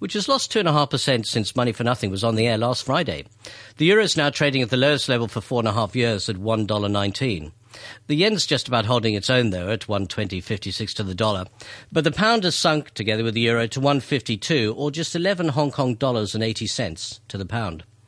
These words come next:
Brent oil continues to flow downwards and lost about a dollar over the weekend,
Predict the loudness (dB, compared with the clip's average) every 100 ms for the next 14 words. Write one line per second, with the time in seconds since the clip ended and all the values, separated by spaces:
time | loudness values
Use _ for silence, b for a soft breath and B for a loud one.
0 | B B B B 2 4 4 4 0 -2
1 | 0 0 -2 -2 0 2 2 2 0 -2
2 | -4 -2 -4 -4 -6 -4 -4 -2 -4 -4
3 | -4 -2 0 0